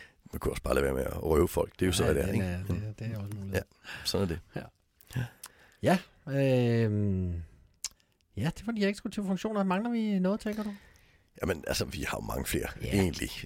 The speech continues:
Speaker 1: Altså, men, men spørg-, vi, nogle gange regner vi jo også noget med, med hukommelsesfunktioner. Hvor meget kan du holde i hovedet i forhold
Speaker 2: Ja.
Speaker 1: til,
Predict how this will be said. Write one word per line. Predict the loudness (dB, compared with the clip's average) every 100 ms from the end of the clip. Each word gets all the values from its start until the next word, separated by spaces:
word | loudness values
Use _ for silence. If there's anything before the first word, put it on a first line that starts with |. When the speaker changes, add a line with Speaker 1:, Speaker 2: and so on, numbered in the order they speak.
| -4
Speaker 1:
Altså, | 0 2
men, | 2 0
men | -2
spørg-, | -2 2 2 2
vi, | -2 -2 0
nogle | 2 4
gange | 4
regner | 4 4 2
vi | 2
jo | 2
også | 2 2
noget | 2 2
med, | 0
med | 0 -2
hukommelsesfunktioner. | -2 0 -2 -2 -8 -8 -8 -4 -4 -4
Hvor | -4
meget | -2 -4
kan | -4 -4
du |
holde | -4 -2
i | -2
hovedet | -2 -2 0 2 2
i | -2
forhold | -4 -2 -2
Speaker 2:
Ja. | -2
Speaker 1:
til, | -6